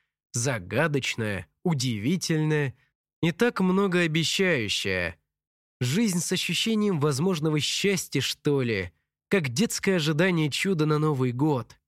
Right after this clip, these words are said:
Алиса не удивлялась этой перемене в себе и не пыталась откреститься от неё –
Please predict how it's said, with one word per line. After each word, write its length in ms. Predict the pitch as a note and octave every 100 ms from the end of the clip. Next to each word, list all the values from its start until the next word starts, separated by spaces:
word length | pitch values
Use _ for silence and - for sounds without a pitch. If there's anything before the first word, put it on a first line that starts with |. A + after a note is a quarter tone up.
| _ _ _ _ _ _ _
Алиса 380 | F#3 B3 B3+ A#3
не 120 | A3
удивлялась 600 | G#3 E3+ D#3 F#3 F3 C3
этой 200 | D3+ C3+
перемене 540 | - B2+ B2 A#2+ B2 A#2+
в 80 |
себе 500 | - C#3 C#3 B2+ F#2+ - _ _ _ _
и 80 | G3+
не 120 | A3
пыталась 580 | F3 D#3+ D#3 G3 F3+ -
откреститься 840 | D3 - C#3 B2+ - G3+ - C3
от 140 | G2 -
неё – 440 | B2 B2 G#2 -